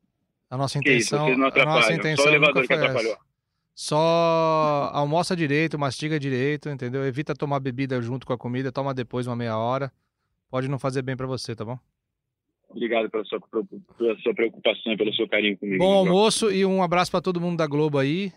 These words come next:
Speaker 1: e pra todo mundo que tiver em Araraquara. Dá uma fala pra todo mundo aí que tem podcast G E São Paulo saindo hoje.
Speaker 2: Pode deixar. Felipe Luiz, Caio Maciel, Ronaldo, todo mundo aqui tá te mandando um abraço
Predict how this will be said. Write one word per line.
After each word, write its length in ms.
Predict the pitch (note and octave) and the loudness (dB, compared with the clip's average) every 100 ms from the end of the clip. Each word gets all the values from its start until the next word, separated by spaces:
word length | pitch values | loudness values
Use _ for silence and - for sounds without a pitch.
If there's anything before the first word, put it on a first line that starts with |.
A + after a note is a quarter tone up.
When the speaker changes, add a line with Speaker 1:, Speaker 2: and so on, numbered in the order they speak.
| - | -14
Speaker 1:
e 80 | C#3 | -8
pra 120 | C#3+ | -4
todo 200 | D#3 D#3+ | -4 -4
mundo 140 | D#3+ | -4
que 60 | C#3+ | -6
tiver 120 | D3 | -2
em 40 | |
Araraquara. 560 | D3 C#3+ C3+ C3+ C#3+ D#3 | 0 0 -2 0 0 -2
Dá 280 | D3+ C3 C#3+ | -4 -4 -2
uma 160 | D#3+ D#3 - _ _ | 0 -2 -8 _ _
fala 180 | D#3 D#3 | 0 0
pra 100 | D3+ | -2
todo 180 | D#3+ D#3 | -4 -2
mundo 160 | D3+ | -2
aí 60 | D#3 | -4
que 60 | |
tem 100 | D3+ | -4
podcast 460 | D3 D3+ C#3 D3 C#3 | -4 -4 -2 -4 -2
G 80 | C#3+ | -2
E 80 | C#3+ | -2
São 160 | D3 | -4
Paulo 200 | B2+ C3+ | -4 -4
saindo 320 | C#3 D3 C#3+ | -4 -6 -4
hoje. 260 | C3 G2+ - _ _ _ - - _ _ _ _ | -4 -6 -10 _ _ _ -20 -20 _ _ _ _
Speaker 2:
Pode 140 | A2+ | 4
deixar. 380 | A#2 A#2+ A#2+ A2+ | 4 4 6 4
Felipe 340 | - A2+ - | 4 2 4
Luiz, 320 | A#2+ A#2 B2 - | 4 4 4 4
Caio 220 | A#2 A#2 | 6 6
Maciel, 480 | A#2 - A2 A2+ A2 | 4 0 2 4 4
Ronaldo, 460 | A2 G#2 A2 A2 | 0 0 0 -2
todo 160 | - A#2 | -4 -4
mundo 180 | A2+ A2 | -4 -6
aqui 100 | G#2 | -4
tá 60 | G#2 | -4
te 100 | - | -2
mandando 280 | A2 G#2+ G#2+ | -2 0 0
um 20 | |
abraço 320 | G#2 G2 F#2+ | 2 2 2